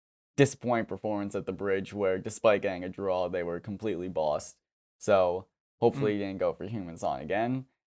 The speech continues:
Speaker 1: And my third pick is Ollie Watkins. Um, Crystal Palace, uh, Villa are playing against. Um,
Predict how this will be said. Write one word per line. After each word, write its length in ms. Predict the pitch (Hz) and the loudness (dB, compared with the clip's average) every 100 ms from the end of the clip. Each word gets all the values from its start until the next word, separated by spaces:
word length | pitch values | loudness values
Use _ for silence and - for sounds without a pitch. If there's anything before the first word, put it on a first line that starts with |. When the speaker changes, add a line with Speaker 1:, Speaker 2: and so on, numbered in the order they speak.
| _ | _
Speaker 1:
And 200 | - 147 | 6 8
my 100 | 147 | 8
third 320 | 135 139 135 - | 6 6 6 4
pick 320 | 139 123 - | 2 2 0
is 400 | - 120 120 110 - | -2 2 2 2 6
Ollie 240 | 123 123 | 8 8
Watkins. 760 | 120 120 113 110 69 73 - - _ _ _ _ - | 6 4 2 -2 -6 -8 -12 -14 _ _ _ _ 0
Um, 600 | 101 107 101 98 98 101 - _ _ _ _ _ _ _ _ _ | 4 4 4 -2 -8 -10 -16 _ _ _ _ _ _ _ _ _
Crystal 320 | - 120 - | 4 4 4
Palace, 760 | 104 120 110 110 113 113 - - - | 2 6 6 6 4 2 -8 -12 2
uh, 360 | 113 110 107 101 | 6 8 6 2
Villa 380 | 104 113 113 | 2 4 4
are 100 | 113 | 4
playing 320 | 117 127 120 120 | 2 -2 -2 -2
against. 520 | 120 120 123 - - _ _ _ _ _ | -2 -2 -4 -8 -12 _ _ _ _ _
Um, 420 | - 113 113 117 | 8 10 10 4